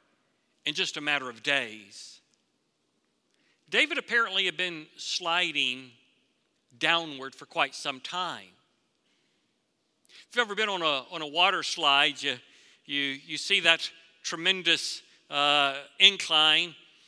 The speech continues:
and when you sit down, you don't realize how fast you're really going to go, but once you get on that slide and you start descending, you pick up speed and you go faster and faster,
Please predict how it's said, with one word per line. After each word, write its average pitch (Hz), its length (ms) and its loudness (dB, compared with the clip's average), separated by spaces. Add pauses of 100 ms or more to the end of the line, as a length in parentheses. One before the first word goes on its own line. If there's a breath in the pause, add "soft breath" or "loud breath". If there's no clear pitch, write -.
(140 soft breath)
and 170 160 -4
when 185 120 -6
you 165 320 -4 (160)
sit - 400 -2
down, 165 500 4 (480)
you 170 140 -10
don't 214 240 -6
realize 156 600 0
how 151 200 -2
fast 170 520 -6
you're 147 120 -12
really 151 280 -6
going 135 340 -10
to 131 100 -6
go, 147 340 -2
but 127 140 -18
once 185 260 -10
you 220 80 -10
get 185 180 -6
on 170 260 -10
that 160 200 -4
slide 143 560 -4
and 120 160 -14
you 160 140 -10
start 160 420 -8 (100)
descending, 135 640 -8
you 127 120 -18
pick 160 200 -12
up 143 140 -10
speed 135 540 -8
and 120 100 -12
you 135 80 -12
go 127 140 -10
faster 135 720 -6
and 120 120 -18
faster, 135 540 -6